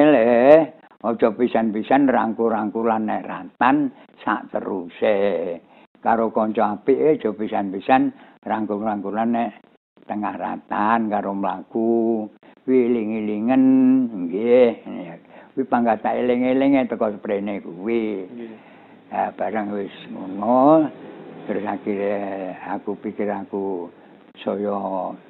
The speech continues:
Speaker 1: anu, dadi da-, cara wong sekolah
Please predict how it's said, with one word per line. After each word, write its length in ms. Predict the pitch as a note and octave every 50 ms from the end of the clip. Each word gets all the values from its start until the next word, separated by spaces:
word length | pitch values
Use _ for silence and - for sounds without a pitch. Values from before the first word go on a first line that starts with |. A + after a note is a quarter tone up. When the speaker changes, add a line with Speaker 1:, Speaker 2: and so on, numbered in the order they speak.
| -
Speaker 1:
anu, 640 | - F#2+ G2 F#2+ F#2+ G2 G#2+ G#2+ G#2+ A2 A#2 A#2+ A#2
dadi 320 | - G#2 G2 G2 - G#2+ G#2
da-, 240 | - - F#2+ G2+ G2 - - _ _ _
cara 260 | - G#2 G2 G#2+ A2+ A2+
wong 400 | A2+ A2+ A#2 A#2 A#2 A2+ G#2 - - - - - _ -
sekolah 420 | - A#2+ - C3 C3+ C3+ C3 B2+